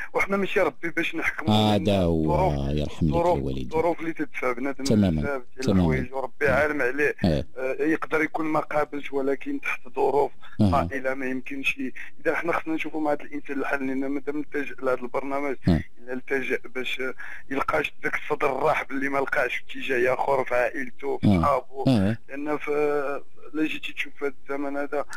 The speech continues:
Speaker 1: الله يجعلنا من تولد
Speaker 2: دابا،
Speaker 1: من
Speaker 2: دابا،
Speaker 1: شاب
Speaker 2: دابا،
Speaker 1: الله
Speaker 2: دابا
Speaker 1: سبحانه
Speaker 2: خويا،
Speaker 1: وتعالى.
Speaker 2: إلا، إلا مثلًا أنا واحد الإنسان كان ارتكب سلوكات مثلًا قبيحة ولا مستقبحة ولا ما عرفش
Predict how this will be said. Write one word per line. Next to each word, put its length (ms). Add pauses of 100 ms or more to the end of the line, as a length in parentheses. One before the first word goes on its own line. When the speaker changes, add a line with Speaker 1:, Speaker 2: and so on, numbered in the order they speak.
(140)
Speaker 1:
الله 140
يجعلنا 300
من 200
تولد 280
Speaker 2:
دابا، 200
Speaker 1:
من 100
Speaker 2:
دابا، 180
Speaker 1:
شاب 80
Speaker 2:
دابا، 140
Speaker 1:
الله 120
Speaker 2:
دابا 160
Speaker 1:
سبحانه 180
Speaker 2:
خويا، 160
Speaker 1:
وتعالى. 180
Speaker 2:
إلا، 160
إلا 180
مثلًا 440
أنا 140
واحد 220
الإنسان 400
كان 180
ارتكب 300
سلوكات 480
مثلًا 360
قبيحة 500
ولا 180
مستقبحة 640
ولا 280
ما 140
عرفش 480